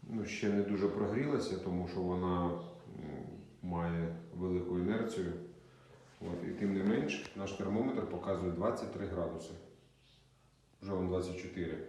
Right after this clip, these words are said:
Отака піч, я дуже задоволений. Е, вона, е, мої сподівання підтвердила. От,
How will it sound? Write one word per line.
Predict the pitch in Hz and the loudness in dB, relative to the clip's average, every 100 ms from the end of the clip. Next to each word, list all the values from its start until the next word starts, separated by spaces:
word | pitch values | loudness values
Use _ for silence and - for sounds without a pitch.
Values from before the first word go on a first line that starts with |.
| - - - - - - - - _ - - - - - - - - - - - - - - - - - - - - - - - | -12 -18 -20 -20 -20 -20 -20 -20 _ -20 -18 -16 -18 -20 -20 -16 -14 -14 -20 -20 -20 -20 -20 -20 -20 -20 -20 -20 -20 -20 -20 -12
Отака | 117 110 123 135 | -4 0 4 4
піч, | 131 160 - 123 | 4 2 0 2
я | 131 | 4
дуже | 127 120 113 | 6 6 6
задоволений. | 107 107 117 170 180 123 107 95 | 6 6 8 8 10 8 8 6
Е, | - - - 98 95 92 87 - - 110 | 2 -4 -6 -4 -2 -2 -2 -6 -6 0
вона, | 113 123 - - - - - - - - - - - - 107 | 6 8 8 4 -2 -8 -14 -16 -20 -20 -20 -20 -20 -14 -6
е, | |
мої | 113 110 107 117 120 117 107 - | 0 4 6 8 8 8 6 0
сподівання | - 113 113 113 107 101 101 - - - - - | 2 4 6 8 6 6 2 0 -4 -10 -8 -4
підтвердила. | 110 117 147 - 139 123 - - - - - - - - - - - - - - - - - - | -4 2 6 6 6 6 4 2 -4 -10 -16 -20 -20 -20 -20 -20 -20 -20 -20 -20 -20 -20 -18 -4
От, | 110 | -2